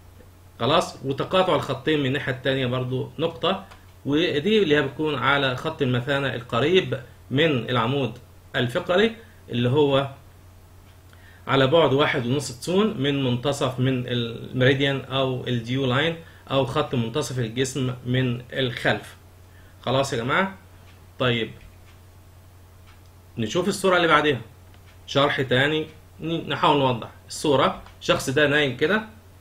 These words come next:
و ده قلنا أعلى حدود رأس الترقوة بيكون مقابل للفقرة الصدرية رقم كام؟ واحد.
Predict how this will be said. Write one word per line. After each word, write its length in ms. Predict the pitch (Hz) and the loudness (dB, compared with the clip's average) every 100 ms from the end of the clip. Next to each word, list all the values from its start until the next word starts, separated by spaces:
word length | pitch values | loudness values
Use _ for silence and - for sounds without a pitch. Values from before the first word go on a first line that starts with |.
| - - | -20 0
و 260 | 135 156 156 - - - - - - - - - - - | 4 6 4 -2 -18 -20 -20 -20 -20 -20 -20 -20 -20 -2
ده 320 | 131 170 170 - - - - - | 4 4 4 -8 -20 -20 -20 -2
قلنا 360 | 151 160 123 104 - - - - 170 | 4 4 4 -2 -14 -20 -20 -2 6
أعلى 500 | 175 139 123 107 - - - - - - - - - | 6 6 2 -2 -6 -18 -20 -20 -20 -20 -20 -20 -4
حدود 480 | 131 131 165 123 - - - - - - - - - - - - - - 147 | 0 2 4 2 -4 -20 -20 -20 -20 -20 -20 -20 -20 -20 -20 -20 -20 -8 4
رأس 520 | 160 170 - - - - - - - | 4 4 -2 -12 -14 -20 -20 -8 0
الترقوة 800 | 123 110 135 - 175 196 220 - - - - - - - - - - | 0 0 -4 4 8 8 6 -2 -20 -20 -20 -20 -20 -20 -20 -20 -2
بيكون 320 | 123 123 175 | -2 2 2
مقابل 400 | 151 139 160 156 | 2 6 6 6
للفقرة 380 | 135 123 127 147 | 2 0 0 0
الصدرية 380 | 135 135 139 151 | 0 2 4 4
رقم 320 | 143 156 143 | 4 2 -2
كام؟ 500 | 123 151 151 156 147 - - - - - - - - - - - - - | 2 2 4 2 0 -8 -20 -20 -20 -20 -20 -20 -20 -20 -20 -20 -20 0
واحد. 340 | 147 165 - | 6 6 4